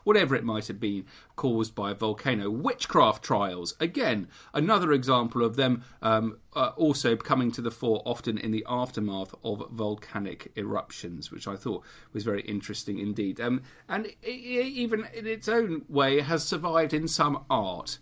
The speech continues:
um, Krakatoa erupted eighteen eighty-three, um, in Indonesia,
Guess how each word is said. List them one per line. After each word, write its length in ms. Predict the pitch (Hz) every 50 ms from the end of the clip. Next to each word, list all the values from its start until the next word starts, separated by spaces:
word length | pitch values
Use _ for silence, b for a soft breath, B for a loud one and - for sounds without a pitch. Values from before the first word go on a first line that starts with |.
| b b b b b b b
um, 400 | 131 123 120 120 117 117 - - - - _ - - - - - - - - - - - - - - -
Krakatoa 720 | - - 190 143 - 120 - 165 147 123 104 98 101 -
erupted 480 | - 123 135 127 - - - 113 101 -
eighteen 280 | - 123 120 113 - 117
eighty-three, 760 | 110 110 110 120 110 - - - 143 127 107 98 92 - - b b b b b b b b b b -
um, 260 | 107 101 101 101 104 -
in 100 | - 113
Indonesia, 840 | 113 - 131 117 113 107 110 113 117 110 107 104 - 98 95 90 95